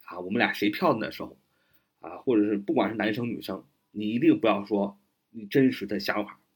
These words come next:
你一定要说两个人都很漂亮，要不然容易打起来啊。To do her justice，啊，to do her justice，说句公道话，to do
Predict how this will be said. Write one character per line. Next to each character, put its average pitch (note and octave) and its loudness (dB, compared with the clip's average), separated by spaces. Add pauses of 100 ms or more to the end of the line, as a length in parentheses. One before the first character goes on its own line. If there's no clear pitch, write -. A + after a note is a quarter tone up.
(400)
你 B2+ 2
一 D#3+ 10
定 E3+ 4
要 A#2+ 4
说 A#2+ 0
两 G2+ -2
个 G#2+ -4
人 G#2+ 0
都 A#2 0
很 C3 -6
漂 A2 0
亮， E2 -10 (380)
要 A#2 2
不 A2+ 2
然 A2+ 4
容 A#2 0
易 A2 0
打 G#2+ 0
起 A2 -4
来 G2 -8 (140)
啊。 G2+ -8 (640)
To E3+ 2
do A3+ 6
her C3+ 4
justice， - 0 (280)
啊， F2 -12
to - -2
do A3 4
her A2+ 2
justice， - -2 (360)
说 B2+ 6
句 A#2 -2
公 D3 0
道 C3 0
话， - -10 (100)
to - -8
do F#3 -2